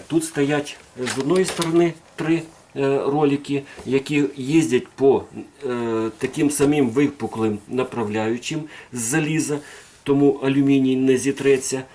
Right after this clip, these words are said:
Е, підшипники, тут ролики також на двох, е, рядах, е, підшипників.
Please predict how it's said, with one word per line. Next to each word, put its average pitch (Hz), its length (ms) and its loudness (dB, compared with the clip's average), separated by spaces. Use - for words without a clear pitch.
Е, 127 300 0
підшипники, 156 640 0
тут 131 200 -4
ролики 147 440 2
також 139 460 -4
на 123 180 0
двох, 123 420 0
е, 120 320 0
рядах, 127 440 2
е, 113 180 0
підшипників. 135 760 -2